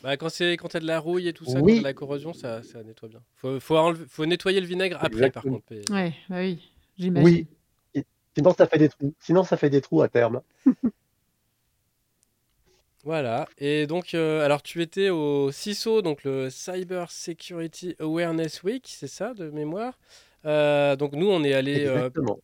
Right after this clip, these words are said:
Speaker 1: on est allé à plusieurs éditions. C'est vrai que là, on n'a pas pu, euh, cette année, euh, aller faire un reportage sur place, mais du coup, euh, quel était l'objet de ta, ta conférence ? De quoi as-tu parlé là-bas ?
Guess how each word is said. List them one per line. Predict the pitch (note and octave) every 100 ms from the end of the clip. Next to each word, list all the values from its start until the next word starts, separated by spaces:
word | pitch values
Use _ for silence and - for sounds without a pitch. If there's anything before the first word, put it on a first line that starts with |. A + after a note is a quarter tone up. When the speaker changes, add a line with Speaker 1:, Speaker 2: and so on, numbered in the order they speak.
| _
Speaker 1:
on | C3+
est | C3+
allé | C3+
à | C3
plusieurs | - E3+ D#3+ D#3+ D3+
éditions. | D3 D#3 - F3+
C'est | - C#3+
vrai |
que | C#3+
là, | C#3
on |
n'a | B2+ A2+
pas | C3+
pu, | - D#3 D3+
euh, | A#2+
cette | - C3 C3+
année, | C3 C#3 C#3+
euh, | A2+ G#2+ - _ _
aller | A#2+ B2
faire | - A#2+
un |
reportage | A#2 C3 - C#3 B2+ A#2+
sur | - C3
place, | - F#3+ B3 -
mais | C3
du | C3 C3
coup, | - F#3 F3+
euh, | C3
quel | B2 D3+
était | D3
l'objet | D3+ C3+ C#3+ D#3
de |
ta, | - C3 B2+
ta | B2+ C3
conférence ? | C3+ - C3 D#3+ E3+
De |
quoi | B2+ D3+
as-tu | C#3 - C3+
parlé | C3 C3+ D3+
là-bas ? | B2 A#2+ C3